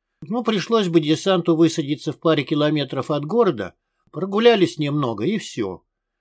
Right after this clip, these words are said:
Но теперь все ключевые точки крепости, за исключением грозного форта Святого Эльма, который оставался в этом случае вещью в себе, были в моих руках,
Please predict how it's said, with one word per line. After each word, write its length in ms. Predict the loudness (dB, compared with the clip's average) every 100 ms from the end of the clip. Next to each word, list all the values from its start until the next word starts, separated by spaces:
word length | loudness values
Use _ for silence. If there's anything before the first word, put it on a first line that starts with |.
| _ _
Но 100 | -6
теперь 360 | 6 6 6 0
все 200 | 4 2
ключевые 560 | 2 -2 4 4 6 4
точки 400 | 4 0 -2 -6
крепости, 600 | -2 -2 0 -4 -4 -6
за 120 | -6
исключением 720 | -4 -4 0 4 6 4 4
грозного 420 | 4 4 4 0
форта 400 | 2 0 0 -4
Святого 540 | 0 0 4 4 4 2
Эльма, 440 | 0 0 -4 -8 _ _ _ _ _
который 420 | -4 4 6 6
оставался 600 | 4 0 4 2 2 2
в 60 |
этом 240 | 0 0 -4
случае 420 | 2 0 2 2
вещью 340 | 4 4 2
в 60 | -4
себе, 460 | 0 0 2 -2 -4 _ _ _ -2
были 260 | 0 2
в 60 | 2
моих 320 | 2 2 0
руках, 560 | -2 -2 -4 -6 -10